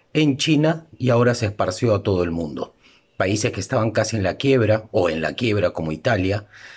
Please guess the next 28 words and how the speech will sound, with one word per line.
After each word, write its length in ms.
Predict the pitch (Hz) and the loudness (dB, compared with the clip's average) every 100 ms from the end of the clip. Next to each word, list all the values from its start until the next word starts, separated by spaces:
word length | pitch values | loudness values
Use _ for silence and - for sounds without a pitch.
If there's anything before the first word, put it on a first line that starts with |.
| - - | -18 -8
eh, 520 | 87 85 80 80 71 - - | -4 -4 -6 -8 -12 -14 -6
han, 500 | 92 101 98 107 - | -4 0 -2 -2 -4
han 320 | - 95 101 | -6 -4 -4
pasado 560 | 98 98 - 131 110 101 | -2 -4 -2 0 0 0
por 140 | 95 | 0
esto 260 | 98 - 90 | 0 0 -2
del 100 | 90 | 0
coronavirus. 560 | 90 90 107 147 156 | 0 0 2 2 2
Sin 140 | - 151 | 0 0
embargo, 320 | 156 214 202 | 2 2 2
los 140 | 139 | 0
países 380 | - 156 190 185 | 0 -2 -2 -4
que 120 | 165 | -2
no 120 | 139 160 | 0 0
tienen 360 | 175 175 160 - - - _ | 0 2 0 -2 -14 -20 _
dinero 480 | 98 110 131 165 160 | -2 2 4 4 4
o 180 | 139 101 | 4 0
que 80 | 104 | -2
son 220 | 147 143 | 0 2
países 240 | 151 143 | 0 2
muy 160 | 151 143 | 0 0
pobres 360 | 160 151 151 | 0 0 0
no 200 | 131 143 | 0 -2
tienen 240 | 143 160 147 | 2 4 4
el 100 | 123 | 2
problema 320 | 101 123 143 | 0 2 2
del 140 | 143 | 2
coronavirus. 640 | 131 95 92 110 143 110 - | 0 -2 0 2 2 0 -4